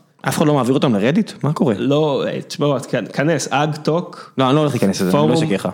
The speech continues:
Speaker 2: הכי הרבה מידע אותנטי שאפשר להוציא מחקלאים, אתה צריך קצת סבלנות, כי זה
Speaker 1: כן.
Speaker 2: שיחות וחפירות ודברים כאלה.
Speaker 1: אני סומך על ניצן שהוא
Speaker 2: המון, המון
Speaker 1: כן.
Speaker 2: מהדברים במוצר הוצאתי משם, ואם אתה רוצה משהו קליל, אה, תעקוב ביוטיוב,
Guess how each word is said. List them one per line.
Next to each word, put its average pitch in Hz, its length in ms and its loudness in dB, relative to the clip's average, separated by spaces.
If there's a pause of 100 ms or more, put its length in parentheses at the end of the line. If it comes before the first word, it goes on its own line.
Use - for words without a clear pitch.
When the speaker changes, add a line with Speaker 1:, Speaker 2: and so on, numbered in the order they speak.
Speaker 2:
הכי - 260 0
הרבה 185 200 2
מידע 143 680 2
אותנטי 143 460 0
שאפשר 131 340 0
להוציא 127 500 2
מחקלאים, 139 420 0
אתה 143 120 -4
צריך - 140 -10
קצת 127 100 0
סבלנות, 123 640 0
כי 117 140 -4
זה 107 260 -2
Speaker 1:
כן. 101 120 -4
Speaker 2:
שיחות 147 600 2
וחפירות 135 760 0
ודברים 123 300 0
כאלה. 131 180 0
Speaker 1:
אני 165 140 2
סומך 135 300 2
על 131 60 4
ניצן 117 360 2
שהוא 107 260 2
Speaker 2:
המון, 160 420 2
המון 151 280 2
Speaker 1:
כן. 143 100 2
Speaker 2:
מהדברים 127 400 2
במוצר 123 420 0
הוצאתי 127 380 -2
משם, 170 480 0
ואם 151 400 2
אתה 143 140 0
רוצה 139 220 0
משהו 139 240 0
קליל, 165 500 2 (760)
אה, 117 180 -2
תעקוב 143 420 0
ביוטיוב, 180 520 2